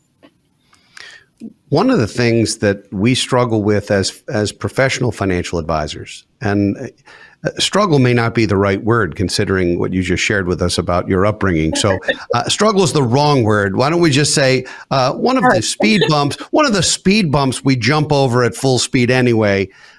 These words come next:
Speaker 1: um, it, but it, but it is being relatable, and it is speaking a language that people can,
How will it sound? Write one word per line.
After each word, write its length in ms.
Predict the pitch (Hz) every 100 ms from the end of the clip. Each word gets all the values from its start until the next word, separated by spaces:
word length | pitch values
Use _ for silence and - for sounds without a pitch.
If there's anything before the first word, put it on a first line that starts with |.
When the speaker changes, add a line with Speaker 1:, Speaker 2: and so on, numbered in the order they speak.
| _
Speaker 1:
um, 340 | 131 127 127 123 - _ _ _
it, 160 | 160
but 160 | 123 143
it, 220 | 147 143
but 140 | 139 127
it 100 | 139
is 400 | 147 214 135 104
being 320 | 113 107 98
relatable, 600 | 101 107 101 95 101 104
and 100 | 104
it 80 | 110
is 240 | 156 147
speaking 360 | - 113 98 98
a 80 |
language 440 | 101 98 101 98 87
that 160 | 98
people 380 | - 101 - 101
can, 520 | - - 98 98 98